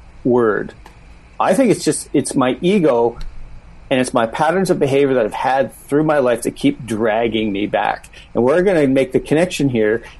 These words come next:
is, so I have a bad second round. So what do I do as a person who lives,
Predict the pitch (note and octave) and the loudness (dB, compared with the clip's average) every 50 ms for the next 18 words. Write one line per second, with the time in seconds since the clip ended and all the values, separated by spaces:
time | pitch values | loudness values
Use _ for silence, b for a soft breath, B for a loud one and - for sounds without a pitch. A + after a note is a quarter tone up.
0 | B - - C3+ B2+ B2+ B2 A#2+ A#2 - - - - - - - - - D#3+ D3+ | B -4 0 2 2 2 2 0 -2 -4 -10 -16 -20 -20 -16 -12 -6 -2 0 2
1 | C#3+ - - - - - - - - - - - - - - B2+ C3+ F3+ F#3+ G3+ | 2 2 0 -2 -8 -20 -20 -18 -12 -10 -8 -8 -6 -4 -2 0 0 2 2 2
2 | E3 D#3+ D#3 D3 D3 D3+ - - - - - - - - - D4+ A#3 - - C3+ | 2 2 2 2 2 0 -2 -4 -10 -18 -20 -20 -20 -20 -16 -14 -8 -4 -2 0
3 | A#2 A2+ - A2+ A#2+ D#3 F3+ E3+ C3 F#2+ F2+ F#2+ F#2+ - - - - - - - | 0 0 0 0 2 2 2 2 0 -2 -2 -4 -8 -14 -18 -20 -20 -20 -20 -20
4 | - - - - - - D3+ D3+ D3 C#3+ - - - - - - - C3 E3+ G3 | -20 -20 -20 -14 -4 0 2 2 4 2 0 -2 -6 -12 -10 -4 0 0 2 0
5 | - - - C3 C3 C#3 D#3 F3+ G3 G#3 D3+ C3 B2+ A#2 A2+ B2 - B2+ A#2+ C3+ | 0 0 0 2 2 2 2 2 0 0 2 2 2 2 2 2 2 0 0 -2
6 | B2+ - D#3 D#3 D#3 - C#3+ C#3 B2+ C3+ C3+ B2+ B2 - - B2+ C#3+ D3 C#3+ - | -2 0 0 0 0 0 0 0 2 2 2 2 2 2 2 2 2 2 0 -4
7 | - - | -8 -10